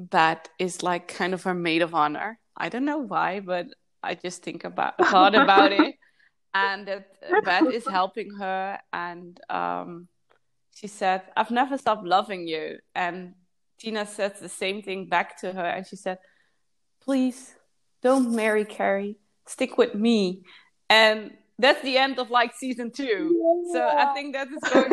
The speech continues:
Speaker 1: to happen, you
Speaker 2: <laughs>
Speaker 1: know? But yeah, um,
Speaker 2: Yeah.
Speaker 1: if I was a writer, I would write it like that. So you can
Speaker 2: <laughs>
Speaker 1: still have, like, the, the crazy fandom on your back. They are really mad at you because they have an open end in season two.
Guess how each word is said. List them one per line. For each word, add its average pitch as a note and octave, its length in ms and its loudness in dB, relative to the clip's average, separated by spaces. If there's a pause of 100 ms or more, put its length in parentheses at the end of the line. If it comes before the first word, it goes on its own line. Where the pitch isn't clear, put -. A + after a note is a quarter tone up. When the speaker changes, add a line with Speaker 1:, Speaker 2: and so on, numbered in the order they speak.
Speaker 1:
to A#3 60 2
happen, D4+ 480 6
you C#4 60 -2
Speaker 2:
<laughs> - 60 8
Speaker 1:
know? F#3 340 -2 (380)
But G3+ 320 -6
yeah, - 300 -4 (140)
um, - 100 -8 (100)
Speaker 2:
Yeah. A3 220 2 (480)
Speaker 1:
if C4+ 140 4
I E4 100 8
was F#4 240 2
a E4 80 -10
writer, D4+ 320 -2 (180)
I C4+ 160 -6
would D#4+ 160 -16
write C#4+ 240 -6
it C#4 140 -18
like B3 300 -12
that. G3 260 -10 (240)
So A3+ 320 -10
you A#3 240 -12
can A#3 400 -2
Speaker 2:
<laughs> D4 380 4
Speaker 1:
still C#4+ 260 4
have, D4+ 260 2
like, A#3 220 -2
the, A3+ 320 -4
the A3+ 80 -10
crazy B3+ 420 -8
fandom B3+ 360 -6
on A#3 200 -10
your A3+ 140 -2 (120)
back. G#3+ 360 2
They A3+ 140 -4
are A3 100 -4
really A#3+ 320 -6
mad G#3+ 320 -6
at G#3 220 -12
you G3+ 240 -8
because G#3 420 -6
they G3 120 -6
have F#3+ 200 0
an G#3 80 -10
open G3+ 320 -10
end F#3+ 220 -6
in F#3+ 100 -16
season F#3 360 -10
two. A#3 360 2